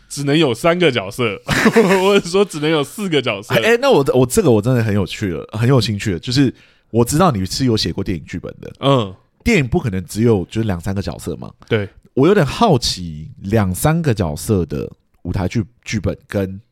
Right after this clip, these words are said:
Speaker 2: 十几二十个角色的舞台剧剧本，你编排的逻辑会不一样吗？好比说大纲花的时间会不一样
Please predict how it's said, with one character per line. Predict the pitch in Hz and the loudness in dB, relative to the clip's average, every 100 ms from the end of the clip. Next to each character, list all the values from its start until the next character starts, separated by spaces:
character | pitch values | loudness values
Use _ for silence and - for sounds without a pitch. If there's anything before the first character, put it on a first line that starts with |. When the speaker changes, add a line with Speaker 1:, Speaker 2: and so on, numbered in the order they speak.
| _ | _
Speaker 2:
十 | - - 113 | -10 -6 -4
几 | 110 | -2
二 | 113 | -2
十 | 110 | -2
个 | 92 | -8
角 | 82 71 | -10 -10
色 | 95 90 | -6 -4
的 | 82 | -6
舞 | 90 | -6
台 | - | -6
剧 | 87 | -6
剧 | 95 - | -6 -6
本， | - - _ _ _ _ _ _ - | -8 -10 _ _ _ _ _ _ -12
你 | 113 107 - | -8 -6 2
编 | 151 170 | 2 2
排 | 123 85 | -2 -2
的 | 95 95 90 | -4 -4 -6
逻 | 90 92 110 | -4 0 0
辑 | - 92 | -2 -2
会 | 104 | -2
不 | - | -2
一 | 95 85 | -6 -6
样 | 85 | -8
吗？ | 82 | -8
好 | 90 | -6
比 | 104 | -6
说 | 90 104 | -4 -4
大 | 98 98 | -2 -2
纲 | 95 | -4
花 | 90 95 | -4 -6
的 | 87 | -6
时 | - | -8
间 | 80 90 | -6 -4
会 | 95 | -4
不 | 85 87 | -6 -8
一 | 80 | -8
样 | 82 | -10